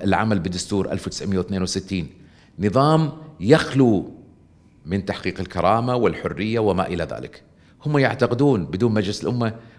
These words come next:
ممكن يعيشون حياة كريمة. لا، الحياة الكريمة يا سيدي بوجود مجلس الأمة، ولكن عليه أن يكون مجلسا للأمة وليس مجلسا للغمة. يعني أتمنى،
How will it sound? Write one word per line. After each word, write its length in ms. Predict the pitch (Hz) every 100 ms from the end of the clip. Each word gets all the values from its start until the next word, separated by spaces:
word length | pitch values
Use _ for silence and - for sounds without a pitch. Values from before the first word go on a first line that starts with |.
| -
ممكن 260 | 104 107
يعيشون 400 | 87 82 92 95
حياة 200 | 85 87
كريمة. 460 | 85 - 82 73 69 - - _ -
لا، 240 | 110 98
الحياة 320 | 76 - 98 92
الكريمة 380 | 80 90 95 87
يا 120 | 85
سيدي 460 | - 95 82 95
بوجود 580 | - 95 110 110 143 165
مجلس 320 | 139 107 -
الأمة، 260 | 82 92 73 - - _ -
ولكن 460 | 90 110 104 98
عليه 420 | 85 98 135 104
أن 80 | 107
يكون 420 | 101 92 107 117 113 - - -
مجلسا 600 | 87 113 95 95 - 110 117 62
للأمة 1000 | 73 101 120 90 - 135 143 95 82 107 - - - _ _ _ _ _ _
وليس 320 | 69 85 98
مجلسا 600 | 85 92 80 82 82 76 67 - - _ _ _ 82
للغمة. 540 | 73 67 73 76 - - _ _ - _
يعني 260 | - 120 -
أتمنى، 600 | - 143 156 139 104